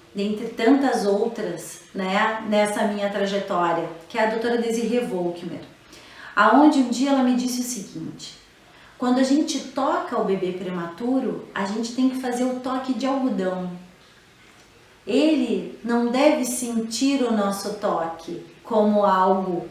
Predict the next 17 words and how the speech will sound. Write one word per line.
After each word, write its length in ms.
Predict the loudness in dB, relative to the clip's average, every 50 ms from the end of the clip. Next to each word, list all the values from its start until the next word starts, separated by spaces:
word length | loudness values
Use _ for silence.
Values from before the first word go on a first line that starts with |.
| -12 -8 -4
agressivo, 800 | -2 -2 0 0 -2 -2 -4 -6 -8 -8 -8 -8 -8 -6 -4 -4
ele 160 | -2 -2 0
deve 400 | 2 2 2 4 4 2 0 -2
sentir 400 | -2 -2 -2 -2 -2 -4 -2 2
o 80 | 4
nosso 400 | 4 4 4 4 0 -4 -4 -6
toque 460 | -6 -2 0 0 2 0 0 -2 -6 -10 -10 -8
apenas 840 | -8 -8 -8 -10 -10 -6 -2 0 2 4 4 4 4 2 -2 -4 -6 -10
como 360 | -6 -2 -2 -2 0 0 0
algo 400 | 0 0 0 0 -2 -2 -4 -6
de 160 | -6 -8 -10
cuidado." 560 | -12 -10 -8 -8 -8 -8 -8 -8 -8 -10 -12 -14 -16 -18 -20 -20 -20 -20 -20 -20 -20 -20 _ -20 -20 -20 -20 -18 -10
Então, 340 | -8 -6 -2 2 4 4 6
o 120 | 4 4
toque 480 | 2 0 -2 -2 0 0 -2 0 -2 -2
de 120 | 0 2
algodão, 840 | 2 2 2 0 -4 -6 -4 -2 0 2 2 2 2 2 0 -4 -6